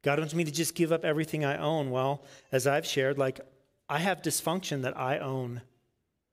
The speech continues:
That I'm far too comfortable in. I have sin in my life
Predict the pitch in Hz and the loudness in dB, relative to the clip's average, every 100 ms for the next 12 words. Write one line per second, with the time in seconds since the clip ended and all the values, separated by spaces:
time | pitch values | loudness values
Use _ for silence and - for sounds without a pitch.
0 | _ _ _ _ 143 147 143 - 151 147 | _ _ _ _ 0 0 0 0 2 2
1 | 151 160 - 160 - 147 135 123 123 - | 0 -4 -2 -2 -2 0 0 0 -4 -10
2 | - 151 170 170 - - 240 226 185 160 | -4 0 2 2 0 2 2 2 2 4
3 | 147 135 127 - | 4 2 0 -6